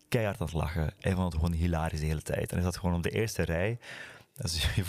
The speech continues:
hoorde dat kind echt zo, "Ha, ha, ha, ha," de hele tijd doen. En er was een oudere vrouw van rond, eh, weet ik veel, zestig jaar of zo. En zij is dan voor mij, ging het echt, ging het echt over depressie. En dat je opeens zo denkt, "Oh wow, andere werelden." Ook die leeftijd is natuurlijk een belangrijk punt, maar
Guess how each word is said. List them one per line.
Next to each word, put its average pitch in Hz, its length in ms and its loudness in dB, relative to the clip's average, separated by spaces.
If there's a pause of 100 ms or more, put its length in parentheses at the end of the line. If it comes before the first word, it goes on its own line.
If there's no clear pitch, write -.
hoorde 117 220 2
dat 87 120 -6
kind 107 260 -2
echt - 160 -2
zo, 95 140 0
"Ha, 95 180 0
ha, 98 100 0
ha, 90 200 0
ha," 92 220 0
de 107 80 -4
hele 101 140 -2
tijd 104 140 -2
doen. 117 180 0 (240)
En - 80 -10 (100)
er 110 60 4
was 110 100 2
een 113 60 -4
oudere 113 340 0
vrouw 98 360 0
van 92 140 -2
rond, 82 180 -4
eh, 92 180 0
weet 87 100 -2
ik 87 80 -4
veel, - 120 -4
zestig 98 380 -2
jaar 101 200 0
of 113 100 -4
zo. 139 260 -2 (520)
En 107 140 0
zij 107 180 2
is 104 60 -2
dan 104 180 0
voor 90 120 0
mij, 98 160 2
ging 95 240 0
het 98 100 -2
echt, - 200 -8
ging 98 120 2
het - 160 -12
echt - 220 0
over 90 160 0
depressie. 87 540 0 (760)
En 101 120 2
dat 98 160 2
je 104 60 0
opeens 110 220 0
zo 107 80 0
denkt, 98 340 0
"Oh 123 220 2
wow, 120 260 0
andere 113 280 2
werelden." 127 640 0 (640)
Ook 113 120 2
die 101 100 0
leeftijd 92 200 0
is 98 60 -10
natuurlijk 117 240 -2 (100)
een 113 60 0
belangrijk 113 280 -2
punt, 131 300 -2
maar 98 240 2